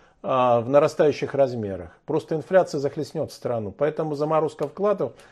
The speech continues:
это способ обеспечить продолжение военных действий, пусть угасающие в случае перемирия и выхода на переговоры, на мирные переговоры, но за счёт общества, за счёт нас с вами.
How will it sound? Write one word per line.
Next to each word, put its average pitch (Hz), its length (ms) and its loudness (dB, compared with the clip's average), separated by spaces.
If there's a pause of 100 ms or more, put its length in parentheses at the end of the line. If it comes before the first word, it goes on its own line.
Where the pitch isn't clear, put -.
(100)
это 175 300 4
способ - 680 4 (280)
обеспечить 147 640 0
продолжение 135 640 4
военных 127 520 0
действий, 180 540 -2 (420)
пусть 151 280 -2
угасающие 143 960 4 (240)
в - 60 -20
случае 156 420 -2
перемирия 143 720 0
и 120 400 -2
выхода 123 400 0
на 123 100 0
переговоры, 120 800 0 (260)
на 131 120 2
мирные 127 320 2
переговоры, 120 760 2 (420)
но 170 400 4
за 240 180 6
счёт 277 400 -2
общества, - 580 -2
за 135 140 4
счёт 208 300 -2
нас 175 200 -2
с - 60 -14
вами. 104 500 0